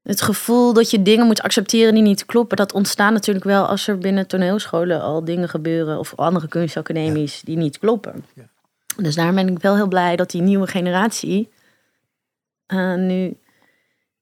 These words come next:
Speaker 1: ja, echt, eh, dat er dingen doorbroken worden, dat dingen uitgesproken worden, dat er dingen naar boven komen van, "Oké, zo gaan we het niet meer doen."
Speaker 2: Want jij denkt echt dat dat aan het veranderen is?
Speaker 1: Ja, ja.
Speaker 2: Heb je daar voorbeeld-, voorbeelden van?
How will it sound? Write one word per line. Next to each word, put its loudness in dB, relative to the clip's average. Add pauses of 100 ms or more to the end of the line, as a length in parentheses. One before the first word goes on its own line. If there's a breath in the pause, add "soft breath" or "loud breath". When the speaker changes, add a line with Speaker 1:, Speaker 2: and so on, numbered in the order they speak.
(120)
Speaker 1:
ja, -4
echt, -4
eh, 0
dat 2
er 6
dingen 6
doorbroken 6
worden, 6
dat 4
dingen 4
uitgesproken 0
worden, 2 (180)
dat -6
er -2
dingen 0
naar 2
boven 2
komen 0
van, 0
"Oké, -2
zo 4
gaan -4
we -2
het -2
niet 0
meer 0
doen." -2 (1080)
Speaker 2:
Want 2
jij 4
denkt 4
echt -2
dat 0
dat -4
aan -6
het -8
veranderen -10
is? 0
Speaker 1:
Ja, -2 (480)
ja. -10 (260)
Speaker 2:
Heb -6
je 2
daar 2
voorbeeld-, -2
voorbeelden -4
van? -16